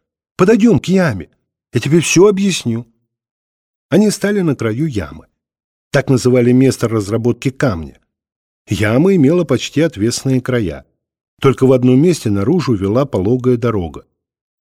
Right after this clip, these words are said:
Десятки полуобнаженных людей тянули канатами огромные квадры,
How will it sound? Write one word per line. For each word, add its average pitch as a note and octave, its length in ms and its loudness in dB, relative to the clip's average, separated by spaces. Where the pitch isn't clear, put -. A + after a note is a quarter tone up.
Десятки B2+ 440 0
полуобнаженных A#2 840 0
людей A2 320 0
тянули A#2+ 380 0
канатами A#2+ 560 -2
огромные A#2 640 0
квадры, A2+ 580 0